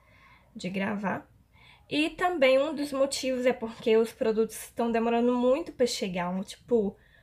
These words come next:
uns dois meses e meio a três meses. Então, esse é o meu motivo. E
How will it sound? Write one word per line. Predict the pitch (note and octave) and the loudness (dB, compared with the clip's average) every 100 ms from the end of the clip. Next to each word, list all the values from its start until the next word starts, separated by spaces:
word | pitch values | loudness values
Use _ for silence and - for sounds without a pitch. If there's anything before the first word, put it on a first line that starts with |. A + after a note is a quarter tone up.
| _ | _
uns | A3 G#3+ | -8 -6
dois | G3 G#3+ A#3 | 2 4 4
meses | G#3+ G#3+ A3 G#3 | 2 2 2 2
e | |
meio | G#3+ G#3 A3+ A#3+ | 2 2 2 2
a | A3 | 0
três | - - C4 C#4 A3 | -2 0 0 0 -4
meses. | G3+ G3 G3+ - - _ _ _ _ _ - _ _ | -4 -4 -8 -16 -20 _ _ _ _ _ -20 _ _
Então, | C4 - C#4+ E4 - | -8 -2 0 2 8
esse | C4 C#4+ - D4 - - | 8 8 0 -12 -12 0
é | A#3+ | 2
o | B3+ | 4
meu | C4 A#3+ | 4 2
motivo. | C4 - - G#3 G#3+ _ - _ _ _ _ _ _ - _ _ _ _ _ - | 0 -8 -8 -10 -16 _ -20 _ _ _ _ _ _ -20 _ _ _ _ _ -4
E | A3+ A#3 A3+ | -2 0 2